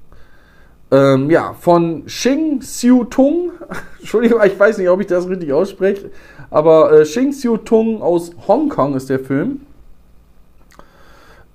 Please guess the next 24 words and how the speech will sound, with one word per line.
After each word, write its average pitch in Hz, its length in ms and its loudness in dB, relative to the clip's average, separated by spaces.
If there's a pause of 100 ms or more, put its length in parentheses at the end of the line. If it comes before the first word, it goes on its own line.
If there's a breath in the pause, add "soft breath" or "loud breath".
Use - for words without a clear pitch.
(260)
Ich 160 160 0
lasse 220 220 0
es 226 100 -6
mal 214 140 2
mit 208 160 0
den 208 100 -2
Darstellern. 214 680 0
Es 185 180 -6
ist 220 240 -6
auf 185 200 0
jeden 202 220 -8
Fall 185 560 0
vom 165 240 -8
Genre 202 320 2
her 180 240 2
ein, 156 220 -2 (500)
eine 156 160 -4
Eastern 196 640 0
Fantasy, 175 1120 -4 (140)
ein 143 200 -4
Eastern 185 520 -2
Fantasy 175 600 -2
Horrorfilm. 147 760 -4 (960 soft breath)
Also 170 440 2